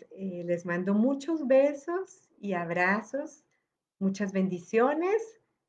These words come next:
Gracias. No he leído todas las que se han conectado, pero lo voy a estar leyendo. Titi, Moni, Juani,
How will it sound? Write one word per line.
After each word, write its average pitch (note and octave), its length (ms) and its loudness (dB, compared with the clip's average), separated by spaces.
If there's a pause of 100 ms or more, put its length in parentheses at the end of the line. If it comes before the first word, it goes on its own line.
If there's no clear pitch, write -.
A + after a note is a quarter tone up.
(120)
Gracias. G3 760 2
No G#3+ 320 2
he A3+ 760 4
leído F#3+ 920 0
todas G#3 240 2
las A3+ 240 -2
que F#3 140 -4
se F#3 160 -8
han E3+ 180 -4
conectado, G#3+ 880 0
pero E3 460 0
lo F3 160 -2
voy F3 180 0
a G3 40 0
estar G3 260 -4
leyendo. G3 720 0 (720)
Titi, G#3+ 640 -2
Moni, G3+ 920 0
Juani, A3 960 0